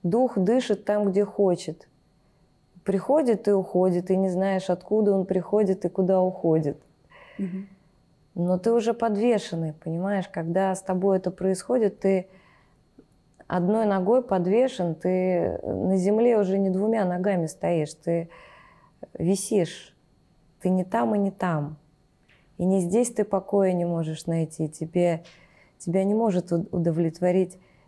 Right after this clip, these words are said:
Speaker 1: чисто материальная жизнь, какие-то ценности,
Speaker 2: Мгм.
Speaker 1: э, сиюминутные. Ты всё время ищешь этот проход, но ты не там, ты не можешь его найти, там вообще <laughs> нет никакой точки опоры.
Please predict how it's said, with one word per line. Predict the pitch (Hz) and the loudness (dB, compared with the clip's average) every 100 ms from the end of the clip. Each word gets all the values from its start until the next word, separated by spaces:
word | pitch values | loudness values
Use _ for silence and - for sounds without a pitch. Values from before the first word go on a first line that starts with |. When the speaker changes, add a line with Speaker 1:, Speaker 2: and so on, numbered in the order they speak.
| _ | _
Speaker 1:
чисто | - 185 - | -4 -4 -2
материальная | 165 156 - 170 170 156 156 | -2 -2 0 2 2 0 -2
жизнь, | 151 175 165 151 | 0 0 -2 -4
какие-то | - 151 151 151 - 143 139 135 151 | -6 -8 -6 -6 -6 -6 -6 -8 -12
ценности, | - 156 165 156 151 - 156 151 _ _ _ _ _ _ _ _ _ - | -6 -4 -2 -4 -8 -12 -12 -12 _ _ _ _ _ _ _ _ _ -10
Speaker 2:
Мгм. | 196 165 | -8 -6
Speaker 1:
э, | 151 151 151 151 151 156 160 - _ _ | -6 -6 -8 -8 -10 -10 -12 -18 _ _
сиюминутные. | - - 156 160 156 156 156 151 147 139 143 - _ _ _ - | -10 -4 -2 -2 -2 -4 -6 -6 -8 -8 -10 -14 _ _ _ -8
Ты | |
всё | 156 - 165 | -8 -2 0
время | 175 196 190 180 | 2 2 2 -2
ищешь | 180 202 202 190 185 170 - | -2 -2 -2 -2 -6 -4 -6
этот | 180 185 - | -4 -6 -6
проход, | - 180 - - 202 175 175 - _ _ _ - | -6 -4 -4 -2 0 0 -2 -14 _ _ _ -6
но | 170 | -4
ты | 170 196 | 0 2
не | 208 | 2
там, | 214 - 254 208 180 | 0 -4 -2 0 0
ты | 175 | 0
не | 180 | 0
можешь | 196 214 196 - | 0 0 -2 -4
его | 190 | -2
найти, | 196 208 214 - | -2 -2 -2 -2
там | 190 170 165 | -2 -2 -2
вообще | 175 - - - | -4 -6 -2 -2
<laughs> | |
нет | - 156 - | -2 -4 -2
никакой | 202 190 185 165 | 0 0 0 0
точки | 165 202 - 185 | 0 -2 -2 -2
опоры. | 170 - - 156 151 | -2 -2 0 2 2